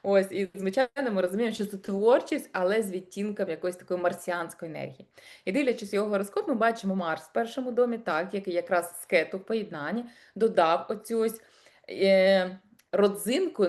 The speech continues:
незрозумілості до кінця, але при цьому такий дуже сильний чоловічий стержень. І місяць, да, та якраз оця родзиночка, яку ми сьогодні вивчаємо, проговорюємо, місяць людини, да, в яку накшатру потрапляє,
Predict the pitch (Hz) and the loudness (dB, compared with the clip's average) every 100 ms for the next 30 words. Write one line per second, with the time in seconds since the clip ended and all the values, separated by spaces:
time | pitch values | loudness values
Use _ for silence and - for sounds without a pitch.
0 | - - 190 240 208 226 196 196 247 494 | 0 -2 4 4 4 0 0 0 2 2
1 | 330 - 196 185 196 208 196 - 170 139 | 2 -2 -4 2 0 0 -4 -2 -2 -2
2 | 160 175 185 180 233 277 277 190 190 190 | 0 0 0 -2 2 2 2 -4 -6 -6
3 | 214 180 170 226 254 208 190 175 185 190 | -4 -4 -2 -2 -2 -4 -6 -6 -6 -8
4 | 190 180 156 - - _ - _ - 254 | -10 -6 -6 -6 -18 _ -20 _ -8 -4
5 | 247 247 247 226 - 165 160 185 208 196 | 0 0 2 2 0 -8 0 2 2 4
6 | 180 175 220 220 202 190 214 190 180 208 | 4 4 2 0 -2 0 2 2 0 -2
7 | 311 311 - 180 208 208 208 208 196 170 | -4 -4 -2 -4 -2 -6 -4 -4 -2 -4
8 | 165 - 214 262 240 - 180 170 175 233 | -6 -2 0 2 0 -2 -4 -4 0 4
9 | 269 240 170 165 - _ - 202 240 233 | 4 4 -2 -8 -20 _ 0 2 2 0
10 | 175 - 170 156 208 294 302 185 202 240 | -4 -6 -10 -4 -2 0 -2 0 0 0
11 | 208 170 - 226 208 220 208 196 185 190 | 0 -2 -2 -4 -2 -2 -4 -4 -4 -4
12 | 185 196 180 | -4 -2 -2